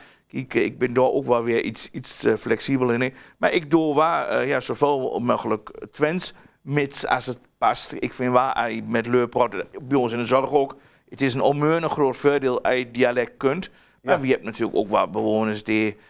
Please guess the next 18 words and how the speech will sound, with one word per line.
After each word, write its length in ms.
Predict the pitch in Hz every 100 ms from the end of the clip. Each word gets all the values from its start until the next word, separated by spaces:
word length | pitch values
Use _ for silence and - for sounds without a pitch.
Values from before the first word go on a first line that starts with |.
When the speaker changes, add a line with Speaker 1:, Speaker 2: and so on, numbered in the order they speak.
| _ _
Speaker 1:
van 180 | 104 107
wie 140 | 110
er 80 | 107
voorkomt 560 | 113 113 107 110 113
en, 280 | - 110 107
eh, 220 | 104 98 95
die 120 | 107
Hollands, 420 | 110 120 117 110 101
oh 120 | 101
ja, 120 | 95
daar 120 | 98
moet 120 | 101
je 60 | 101
natuurlijk 260 | 101 104 101
wel 80 |
met 160 | 104 113
praten 340 | 120 120 -
kunnen. 260 | - 82 76